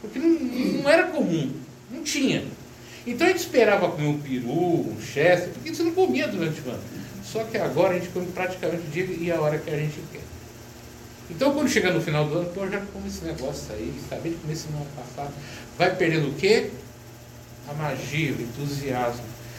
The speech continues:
É a mesma coisa nesses planejamentos, nessas resoluções. Todo ano eu faço aquela resolução,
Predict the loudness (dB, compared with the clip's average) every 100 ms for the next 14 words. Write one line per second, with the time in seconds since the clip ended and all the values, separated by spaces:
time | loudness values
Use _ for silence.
0 | -12 2 6 8 6 4 4 4 2 0
1 | 0 2 4 4 4 -4 -8 -14 -2 0
2 | 0 -2 2 4 4 4 2 2 0 0
3 | -2 -2 -2 0 0 0 0 -2 -2 -4
4 | -4 -8 -14 -16 -8 -4 -2 -2 0 0
5 | 0 -2 0 0 0 -2 -2 2 2 2
6 | -2 -4 -2 -2